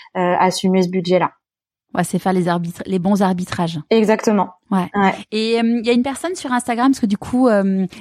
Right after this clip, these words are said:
Speaker 2: j'invite, euh, les personnes qui écoutent le podcast à, à, à poser les, euh, les questions, euh, aux invités dans le chemin,
Speaker 1: Oui.
Speaker 2: qui d-, demandait quel budget, euh, il faut pour démarrer un projet comme ça.
Speaker 1: C'est extrêmement variable.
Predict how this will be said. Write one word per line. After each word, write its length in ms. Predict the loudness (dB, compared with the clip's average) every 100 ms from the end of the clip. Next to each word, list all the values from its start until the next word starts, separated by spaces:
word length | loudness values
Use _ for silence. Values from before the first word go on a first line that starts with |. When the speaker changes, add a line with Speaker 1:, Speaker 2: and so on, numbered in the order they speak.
| -4
Speaker 2:
j'invite, 480 | 2 2 2 0 2
euh, 280 | 4 4
les 140 | 4 2
personnes 600 | 0 -2 0 0 0 -4
qui 160 | -2 -2
écoutent 220 | -2 -4
le 40 | -2
podcast 540 | -2 0 0 0 0
à, 400 | 2 2 4 2
à, 100 | 2
à 40 | 0
poser 300 | 2 4 4
les, 120 | 4
euh, 200 | 4 4
les 120 | 2
questions, 480 | 2 0 0 0 2
euh, 160 | 0 0 2
aux 180 | 4
invités 320 | 4 2 2 0
dans 80 |
le 60 | 0
chemin, 280 | -4 -6 -4 2
Speaker 1:
Oui. 260 | 2 2 -2
Speaker 2:
qui 180 | -4 -2
d-, 100 | -2
demandait 460 | 0 2 4 2 0
quel 180 | -2 -2
budget, 560 | -4 -10 -10 -10 -10 -10
euh, 360 | -10 -8 -10 -6
il 120 | -4 0
faut 140 | 0
pour 180 | 0 2
démarrer 360 | 4 4 4 2
un 80 |
projet 320 | 2 2 0 2
comme 200 | 2 2
ça. 160 | -2 _ _ -20 -18 -16 -16 -16 -18
Speaker 1:
C'est 320 | -2 -2 0 0
extrêmement 580 | -2 0 0 2 2
variable. 520 | 2 2 2 0 -2